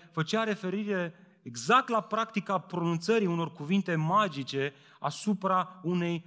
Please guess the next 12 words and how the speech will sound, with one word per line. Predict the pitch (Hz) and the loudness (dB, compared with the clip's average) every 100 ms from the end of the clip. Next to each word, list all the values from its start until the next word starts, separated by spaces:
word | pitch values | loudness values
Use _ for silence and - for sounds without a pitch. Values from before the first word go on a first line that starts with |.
| - | -8
persoane. | 165 151 196 202 180 135 - - _ _ _ - | -6 -4 0 0 0 -4 -8 -20 _ _ _ -18
Și | - - 180 175 165 - _ | -6 2 4 2 -2 -12 _
în | 160 | -4
istoria | 165 - 208 190 175 170 151 | -4 0 0 4 4 2 0
lumii | 143 202 185 | -2 0 0
s-au | 165 | -2
descoperit | 160 151 160 185 190 | -6 -8 -6 -4 -2
o | 151 | -2
grămadă | 160 185 185 | 0 0 0
de | 156 | -2
manuscrise | 160 151 143 - 185 175 143 127 123 _ _ _ _ | -2 -2 -6 -6 -4 -2 -2 -2 -4 _ _ _ _
care | - 156 151 147 143 | -2 0 2 0 -4